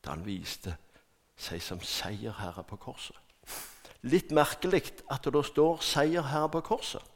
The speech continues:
Fordi at vi tenker at seieren ble demonstrert når han sto opp på tredje dag. Men det var på korset han vant.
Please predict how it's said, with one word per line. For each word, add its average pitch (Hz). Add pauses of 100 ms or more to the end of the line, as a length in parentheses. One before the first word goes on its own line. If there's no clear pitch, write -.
(1040)
Fordi 139
at 170
vi 180
tenker 180
at -
seieren 170 (420)
ble 147
demonstrert 147
når 127
han 135
sto - (140)
opp - (2500)
på 160
tredje 165
dag. - (2250)
Men 104
det 98
var 117
på 127
korset -
han 95
vant. -